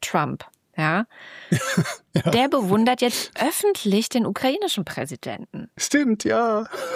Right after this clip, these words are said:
Speaker 1: Und dann die Militärparade. War ja am neunten Mai, also letzten Samstag, in Russland eigentlich immer ein Riesending, ähm, dazu da einfach zu zeigen, wie groß man ist, wie stark man ist, wie toll man ist.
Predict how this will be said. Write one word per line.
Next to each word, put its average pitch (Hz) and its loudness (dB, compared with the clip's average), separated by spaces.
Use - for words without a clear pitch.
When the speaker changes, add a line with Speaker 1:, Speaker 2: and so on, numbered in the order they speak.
Speaker 1:
Und 240 0
dann 254 2
die 247 0
Militärparade. 214 0
War 185 2
ja 240 2
am 185 0
neunten 180 0
Mai, 180 2
also - 0
letzten 170 -2
Samstag, 151 -4
in 185 4
Russland 170 0
eigentlich 196 0
immer 185 0
ein 190 2
Riesending, 220 2
ähm, 190 4
dazu 202 0
da 208 2
einfach 202 -2
zu - -8
zeigen, 175 0
wie 226 4
groß 170 -2
man 147 -8
ist, 143 -8
wie 208 2
stark - -2
man 151 -2
ist, 151 -4
wie 196 0
toll 196 2
man 139 -4
ist. 220 0